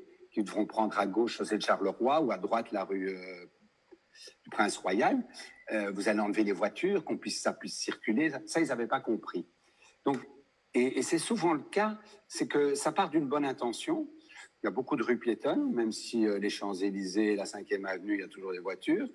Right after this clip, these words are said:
Mais disons que c'était dans l'air du temps, mais ça a été fait n'importe comment par des gens qui n'y connaissaient rien et qui n'ont pas tenu compte, euh, ni des commerçants, ni même des habitants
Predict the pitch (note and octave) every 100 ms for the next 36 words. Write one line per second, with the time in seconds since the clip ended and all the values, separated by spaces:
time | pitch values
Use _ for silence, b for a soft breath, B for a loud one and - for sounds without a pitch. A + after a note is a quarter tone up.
0 | B B _ A#2 G#2+ C#3+ D3 B2+ B2+ A2+
1 | A2 A2 F2+ G2+ - A3 G3 B2+ A#2+ -
2 | - A#2+ A2+ - A#2 - - G#2 G#2 C3+
3 | F#3 F#3+ - B B - - G#2 G#2 G#2+
4 | B2 A#2+ A2+ G#2 F#2+ G2+ F#2+ G#2 G2 C#3
5 | D#3 - A2 G2+ B2 B2 A2 G#2+ G#2 A#2
6 | B2 A#2 G2+ F#2+ F#2+ F#2+ - B B B
7 | - C3 B2+ B2 A2+ A2 - D#3 D3 C3
8 | C3 A#2 A2 G#2+ G2 - -